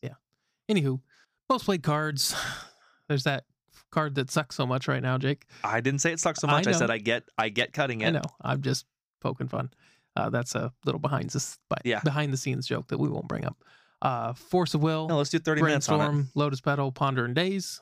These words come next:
Speaker 1: All that stuff seems pretty familiar.
Speaker 2: Yep.
Speaker 1: Force of Will and sixty-two percent at X, Brainstorm and fifty percent.
Speaker 2: Card's terrible.
Speaker 1: Uh, Murktide, Regent, D R C, Delver, Fairy, and Allosaurus Shepherd. Is the
Speaker 2: Allosaurus
Speaker 1: top
Speaker 2: Shepherd,
Speaker 1: card.
Speaker 2: fifth most played creature.
Speaker 1: Yep. That,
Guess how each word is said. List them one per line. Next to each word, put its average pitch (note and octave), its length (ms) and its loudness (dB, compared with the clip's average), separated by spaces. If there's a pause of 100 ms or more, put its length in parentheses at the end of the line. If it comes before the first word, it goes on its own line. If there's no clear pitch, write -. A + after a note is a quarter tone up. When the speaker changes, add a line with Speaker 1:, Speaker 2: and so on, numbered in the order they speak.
Speaker 1:
All C3 140 -2
that B2 180 -4
stuff - 220 -4
seems D3 340 2
pretty D3+ 220 0
familiar. A#3 520 0 (200)
Speaker 2:
Yep. E3+ 100 2 (100)
Speaker 1:
Force D3 200 0
of C#3 80 2
Will C#3+ 120 2
and C3+ 120 -2
sixty-two D#3+ 480 -2
percent D#3+ 260 0
at D#3+ 100 0
X, - 220 -4
Brainstorm D#3 600 2
and D3 280 2
fifty - 220 -4
percent. - 440 -20 (200)
Speaker 2:
Card's G2+ 180 -6
terrible. G#2 380 -4 (320)
Speaker 1:
Uh, C3+ 160 2
Murktide, D#3 640 0
Regent, D#3+ 420 2 (320)
D D#3 140 4
R C#3+ 80 4
C, D3+ 240 2
Delver, C#3+ 480 0
Fairy, C#3 640 0 (160)
and C3 200 0
Allosaurus C3 540 -2
Shepherd. B2 600 -4
Is C#3+ 60 -10 (260)
the - 140 -2
Speaker 2:
Allosaurus C#3+ 280 2
Speaker 1:
top C#3 60 2
Speaker 2:
Shepherd, A2 160 -2
Speaker 1:
card. - 100 -6
Speaker 2:
fifth B2+ 180 -2
most A#2+ 200 -2
played A#2 160 0
creature. G2+ 400 -4 (140)
Speaker 1:
Yep. D3+ 200 2 (540)
That, D3 160 0